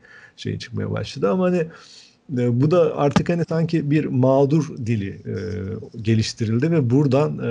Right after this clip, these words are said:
artık entelektüelizm dediğimiz şeye bir saldırı başladı gibi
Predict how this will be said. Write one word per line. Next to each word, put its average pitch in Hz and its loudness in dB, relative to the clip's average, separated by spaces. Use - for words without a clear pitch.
artık 120 -6
entelektüelizm 123 0
dediğimiz 104 -2
şeye 127 -2
bir 123 -4
saldırı 120 2
başladı 92 -4
gibi 87 -10